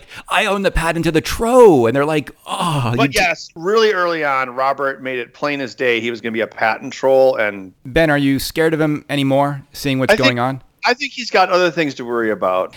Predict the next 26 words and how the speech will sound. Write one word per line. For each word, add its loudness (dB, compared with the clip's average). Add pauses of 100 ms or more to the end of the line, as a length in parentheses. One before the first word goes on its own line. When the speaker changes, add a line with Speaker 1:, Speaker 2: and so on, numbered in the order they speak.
(120)
Speaker 1:
I, 0
and 2
I 0
think -6
everyone 0
agrees -4
with -8
that. -2
I've -2
been -4
contacted -4
by -2
some -6
of -4
his -6
ex-employees -4
now -2
who -6
now 0
wanna -2
talk. -8 (100)
Speaker 2:
Well, 6
they'll, 4
they'll 2
probably 2
be, -6